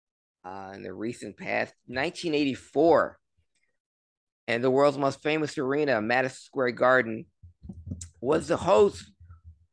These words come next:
for the Brawl to End It All, uh, a match that was broadcast live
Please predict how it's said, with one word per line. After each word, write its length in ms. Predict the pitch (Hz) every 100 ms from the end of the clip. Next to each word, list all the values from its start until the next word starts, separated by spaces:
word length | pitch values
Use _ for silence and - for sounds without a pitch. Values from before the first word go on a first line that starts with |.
| _ -
for 260 | 165 151 151
the 180 | 135
Brawl 680 | 135 - 123 143 156 165 175
to 200 | - 139 -
End 260 | 147 165
It 160 | 147 110 90
All, 500 | 131 135 92 73 - - - - - - - - _ _ _ _ _ _ -
uh, 400 | 113 107 101 92 - - - -
a 60 | 113
match 300 | 120 135 127
that 220 | 139 113
was 280 | 113 104 - 87 _ - _ _ _ - - _ _
broadcast 540 | 135 131 131 139 117 117
live 760 | 104 120 160 147 101 92 104